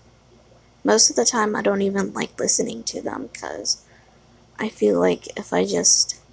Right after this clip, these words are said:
listen to it, I'm gonna feel like I'm an idiot just sitting here rambling. And I feel like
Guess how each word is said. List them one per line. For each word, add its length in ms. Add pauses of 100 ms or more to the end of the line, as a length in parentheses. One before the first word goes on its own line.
(1400)
listen 340
to 260
it, 180 (140)
I'm 200
gonna 420 (300)
feel 480
like 200 (160)
I'm 300 (140)
an 160
idiot 400
just 240
sitting 240
here 180
rambling. 680 (1040)
And 100
I 120
feel 280
like 320